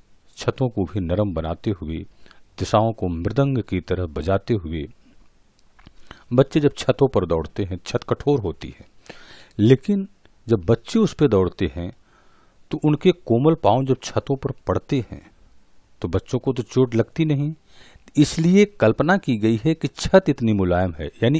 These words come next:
इतनी मुलायम है कि बच्चों को चोट नहीं लगती। तो छतों को भी नरम बनाते हुए, इसीलिए कहा गया है कि वो छतों को नरम बना देते हैं, यानी कि जो छ-, जो छत कठोर है उस पर वह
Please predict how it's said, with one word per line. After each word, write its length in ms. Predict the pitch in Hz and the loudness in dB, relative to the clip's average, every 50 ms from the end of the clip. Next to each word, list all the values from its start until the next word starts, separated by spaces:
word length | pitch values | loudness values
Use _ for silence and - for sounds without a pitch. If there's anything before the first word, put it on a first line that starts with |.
| - - | -2 -2
इतनी 280 | 127 113 - 143 160 196 | -4 -2 0 0 0 2
मुलायम 420 | 185 143 107 98 92 90 90 95 | 2 2 2 2 0 -2 -4 -2
है 100 | 120 143 | -2 -2
कि 120 | 160 - 160 | -2 -2 -2
बच्चों 300 | 127 - - - - 143 | -2 -2 -4 -4 -8 -6
को 120 | - 151 | -6 -6
चोट 320 | - - 151 151 151 - - | -4 -2 -4 -4 -4 -2 -2
नहीं 140 | 190 196 165 | -2 0 0
लगती। 340 | 101 - - - - 71 - - - - - _ _ - - - - - - - - - - - - _ - _ - - | -2 -2 -6 -10 -14 -14 -14 -16 -20 -20 -20 _ _ -20 -20 -20 -20 -20 -20 -20 -20 -20 -20 -20 -20 _ -20 _ -6 -6
तो 60 | 143 | -6
छतों 440 | - - - - 170 165 - - 247 | -4 -4 0 2 2 4 4 2 2
को 160 | - - 143 | 4 4 2
भी 120 | 117 - 120 | 2 4 2
नरम 260 | 110 101 98 95 90 | 4 4 4 4 2
बनाते 340 | 87 85 78 76 - - 80 | 0 -2 -2 -4 -4 -6 -6
हुए, 260 | 76 76 71 - - - - - - - _ _ _ - | -6 -6 -8 -8 -10 -14 -16 -20 -20 -20 _ _ _ -6
इसीलिए 520 | 127 - - - 180 165 165 165 170 180 185 170 - | -6 -2 0 2 2 4 4 4 4 2 0 -4 -8
कहा 160 | - 92 101 98 | -2 0 0 0
गया 200 | 98 104 110 110 | 2 2 2 2
है 120 | 117 139 | 2 0
कि 120 | - - 170 | -2 -2 -2
वो 100 | 165 151 | -2 -2
छतों 400 | - - - - 131 - 180 180 | -2 -4 -4 -4 -2 0 -2 0
को 160 | - - 180 | 2 2 2
नरम 420 | 170 143 110 101 110 139 151 131 98 | 2 2 0 2 2 4 4 2 2
बना 200 | 87 80 78 76 | 0 -4 -6 -8
देते 320 | 69 71 65 - - 78 | -10 -10 -12 -12 -12 -16
हैं, 220 | 78 76 80 82 - - - _ - - - - | -16 -16 -18 -20 -20 -20 -20 _ -20 -20 -6 -2
यानी 160 | 107 113 135 | 0 2 2
कि 100 | 135 131 | 0 0
जो 140 | 110 107 117 - - | -2 -2 -2 -2 -4
छ-, 200 | - - - - - - 98 | -10 -14 -12 -12 -12 -8 -4
जो 140 | 98 107 | -4 -4
छत 260 | 101 - - 135 - - - - | -4 -2 -4 -6 -6 -4 -4 -4
कठोर 440 | 104 - - - 151 185 170 123 - 80 | -4 -4 0 2 4 4 4 2 0 -4
है 80 | 69 - - - - - - - - _ | -8 -10 -14 -20 -20 -20 -20 -20 -10 _
उस 120 | 147 131 - | -8 -8 -2
पर 180 | - - 202 | 0 2 2
वह 160 | 190 175 165 | 4 4 2